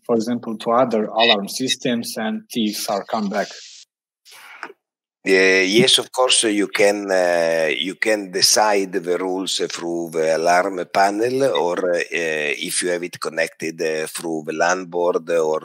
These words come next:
Speaker 2: to a monitoring center. Uh, typically, it depends, uh,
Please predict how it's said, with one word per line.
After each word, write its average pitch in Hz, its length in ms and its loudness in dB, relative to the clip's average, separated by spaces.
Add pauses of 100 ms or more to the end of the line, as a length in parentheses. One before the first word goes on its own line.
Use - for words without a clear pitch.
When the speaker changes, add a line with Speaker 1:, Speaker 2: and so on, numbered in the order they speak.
Speaker 2:
to 80 100 -2
a 76 60 -2
monitoring 87 680 -2
center. 87 680 0 (480)
Uh, 85 220 4 (120)
typically, 101 680 2
it 90 100 -8
depends, 117 480 2
uh, 110 120 4